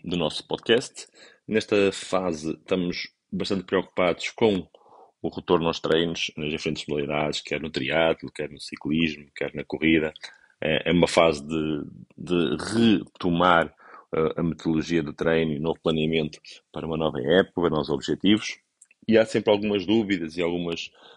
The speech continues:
questões que se colocam ne-, neste período. Eh, já falamos aqui da transição entre épocas num podcast passado e agora vamos verificar mais as alterações que são re-, verificadas no, no atleta, eh, e como é que deve ser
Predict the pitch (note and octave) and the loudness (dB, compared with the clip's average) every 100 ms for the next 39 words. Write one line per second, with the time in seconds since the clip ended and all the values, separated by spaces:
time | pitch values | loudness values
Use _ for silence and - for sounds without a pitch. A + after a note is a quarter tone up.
0 | - _ - - G2+ G2 - - - F2+ | -20 _ -8 0 2 2 -2 -8 -4 2
1 | F2 F#2+ F#2+ F#2 F#2 _ F2 F2+ D2+ F#2 | 4 2 0 -6 -8 _ -6 -4 -2 -4
2 | - - F#2 F2 E2 D2+ - _ - - | -4 -2 0 2 0 -4 -14 _ -20 -20
3 | _ _ - F2+ F2 E2 D#2+ - G2 G#2 | _ _ -4 0 0 0 -2 -4 -4 0
4 | G2+ F#2+ F#2+ E2+ F2 E2 D#2+ E2+ D2+ D2 | 0 -2 -4 -6 -6 -6 -6 -4 -2 -4
5 | - D2+ D2 C#2 E2 - C#2 C#2+ D2 - | -8 -10 -6 -6 -6 -6 -8 -6 -8 -6
6 | D2 - - - B2 B2 - _ _ - | -10 -8 -6 0 0 0 -6 _ _ -20
7 | - - B2 A2 A2 A2 G2 G2 G2+ G2 | -20 2 4 6 6 4 0 -4 -6 -6
8 | G2 G#2 G2 G2 G#2+ - - _ - - | -4 -2 -2 -2 -2 -4 -12 _ -16 -4
9 | F#2 F#2 G2 - G2 - - G2+ F2+ F2+ | -2 0 -2 0 -2 -2 -2 -2 -2 -10
10 | - F2 F2+ F#2 - F2 D#2 C#2+ D2 D2 | -8 -6 -4 -4 0 2 2 -2 -6 -8
11 | D2+ D#2+ D#2+ - A2 B2+ C3 - _ _ | -6 -4 -2 0 0 0 -8 -10 _ _
12 | _ - C#3 G2+ G2+ G2 - G2 - G2 | _ -4 2 4 4 4 0 -8 -2 0
13 | G2 F#2 F#2+ - - G3+ | 2 2 2 0 4 4